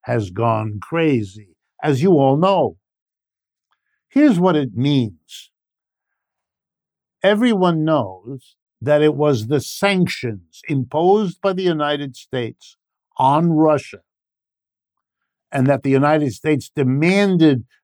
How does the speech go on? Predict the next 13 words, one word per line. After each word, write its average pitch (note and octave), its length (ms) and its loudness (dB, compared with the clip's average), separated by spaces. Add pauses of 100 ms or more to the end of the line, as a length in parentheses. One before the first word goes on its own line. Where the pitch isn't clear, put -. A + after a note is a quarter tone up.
that C#3 160 -4
the C#3 80 -4
Europeans C3 1200 0 (540)
likewise A#2 1040 -6 (880)
cut - 240 -2 (100)
back C#3+ 420 -2 (420)
on B2 200 0
Russia, A#2 580 -2 (120)
importing B2+ 600 -4 (220)
Russian C3 480 -2
oil B2+ 340 0
and G#2+ 180 -6
gas, G#2+ 500 -14